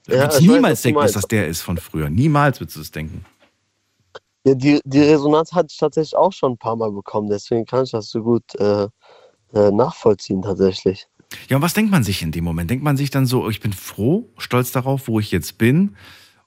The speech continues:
Speaker 1: Oder, ähm, weiß ich nicht, oder, oder f-, für wen habe ich das eigentlich
Speaker 2: Ja, ich
Speaker 1: gemacht?
Speaker 2: glaub
Speaker 1: Macht man das genau für diese Sprüche auch ein Stück weit?
Speaker 2: Boah, das ist eine sehr gute Frage, aber ich glaube eigentlich,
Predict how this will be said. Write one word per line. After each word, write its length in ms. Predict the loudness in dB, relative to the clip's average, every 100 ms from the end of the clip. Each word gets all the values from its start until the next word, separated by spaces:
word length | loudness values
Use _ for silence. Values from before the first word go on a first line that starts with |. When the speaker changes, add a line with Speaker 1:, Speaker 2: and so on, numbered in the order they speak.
| _
Speaker 1:
Oder, 580 | 0 2 2 2 0 -2
ähm, 560 | -4 -2 0 0 -2 -6 _ _ _
weiß 480 | -18 -16 -6 -4 -2
ich 80 | -2
nicht, 220 | -2 -4
oder, 240 | -2 -2
oder 200 | 0 -2
f-, 300 | -2 -6 -18 _ _ _ _ -8 -4
für 160 | 0 2
wen 160 | 4
habe 120 | 2
ich 40 | -2
das 80 | 0
eigentlich 220 | 0 4
Speaker 2:
Ja, 80 | 4
ich 40 |
Speaker 1:
gemacht? 180 | 4 4
Speaker 2:
glaub 140 | 4
Speaker 1:
Macht 160 | 4 0
man 120 | 0
das 180 | 0 0
genau 260 | 0 2 0
für 160 | 0
diese 240 | 0 0 -2
Sprüche 520 | -4 -4 -4 -2 -4
auch 240 | -4 -4
ein 80 | -6
Stück 300 | -6 -8 -4
weit? 260 | -4 -4 -8 _ _ _ _ _ _ _ _ _ _ _ _ _ _ _ _ _ _ _ _ _ _ -4
Speaker 2:
Boah, 160 | 0
das 140 | 0 2
ist 80 |
eine 100 | 2
sehr 240 | 4 2 2
gute 300 | -2 -6 -6
Frage, 420 | -2 0 4 4
aber 280 | 4 2 0
ich 180 | 0 0
glaube 400 | 2 2 0 -2
eigentlich, 560 | -4 -4 -4 -6 -8